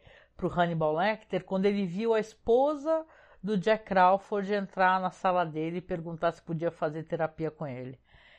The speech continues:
Ele falou, "Nossa, que delícia, eu vou ter mais uma linha narrativa aonde eu posso analisar toda essa questão, manipular todas essas pessoas", né? E é muito <laughs> interessante. O Mads Mikkelsen tá maravilhoso. É um episódio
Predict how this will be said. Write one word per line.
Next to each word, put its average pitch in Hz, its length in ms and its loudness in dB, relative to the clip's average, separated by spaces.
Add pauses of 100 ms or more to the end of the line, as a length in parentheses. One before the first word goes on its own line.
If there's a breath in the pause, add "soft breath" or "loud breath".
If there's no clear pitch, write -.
(100)
Ele 208 100 -4
falou, 349 220 -6
"Nossa, 254 320 2
que - 100 -6
delícia, 214 460 0
eu 180 80 0
vou 185 100 0
ter 202 180 4
mais 233 360 4
uma 233 560 2
linha 214 340 -2
narrativa 190 880 -2 (680 soft breath)
aonde 196 300 8
eu 190 60 0
posso 190 320 2
analisar 175 400 2
toda 220 220 -2
essa 208 180 -2
questão, 190 540 0
manipular 185 680 0
todas 214 320 -2
essas 180 260 -10
pessoas", 196 600 0
né? 180 220 0 (500 soft breath)
E 170 220 4
é 175 80 10
muito 233 260 -4
<laughs> - 0 -
interessante. 254 960 6
O 392 60 -4
Mads 208 320 0
Mikkelsen 190 520 -2
tá 175 140 0
maravilhoso. 160 960 0 (500 loud breath)
É 151 180 8
um 156 160 2
episódio 151 920 4